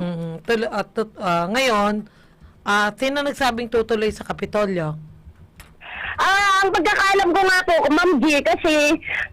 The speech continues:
Speaker 2: ah, pag galing dyan, pag si Gob Oye pang nagsundo, ganun po talaga ang proseso.
Speaker 1: Eh, eh, tsaka hindi
Speaker 2: Ididiretso po.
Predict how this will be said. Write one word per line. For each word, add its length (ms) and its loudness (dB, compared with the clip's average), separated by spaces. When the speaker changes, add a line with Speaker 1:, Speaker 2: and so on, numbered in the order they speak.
Speaker 2:
ah, 480 2
pag 240 0
galing 400 2
dyan, 240 2
pag 240 2
si 80 2
Gob 160 2
Oye 320 4
pang 240 2
nagsundo, 560 2
ganun 320 2
po 160 0
talaga 320 2
ang 80 0
proseso. 480 2
Speaker 1:
Eh, 180 4
eh, 60 0
tsaka 240 -4
hindi 240 2
Speaker 2:
Ididiretso 320 0
po. 160 0